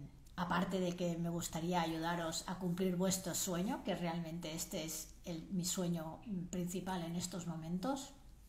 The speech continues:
mi sueño es escribir un libro, ¿no? Y, y hace tiempo que estoy trabajando en él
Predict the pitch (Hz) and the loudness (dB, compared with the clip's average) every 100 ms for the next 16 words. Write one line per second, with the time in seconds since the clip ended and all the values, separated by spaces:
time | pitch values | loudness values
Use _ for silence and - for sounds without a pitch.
0 | - - - - - - - - - - | -18 -20 -20 -8 -8 -8 -14 -14 -14 -14
1 | - - - - 247 208 269 240 262 247 | -16 -16 -18 4 8 10 12 12 12 10
2 | - 208 190 185 185 175 156 135 127 - | 8 6 8 8 8 8 4 0 -4 -6
3 | 220 - - - - - - 240 208 185 | -8 -8 -12 -18 -20 -8 2 6 8 8
4 | 175 165 156 156 208 214 240 233 226 208 | 6 6 2 2 2 4 4 6 4 4
5 | 196 - 202 190 196 190 202 185 190 202 | 2 2 2 4 4 4 4 4 4 6
6 | 269 339 | 4 4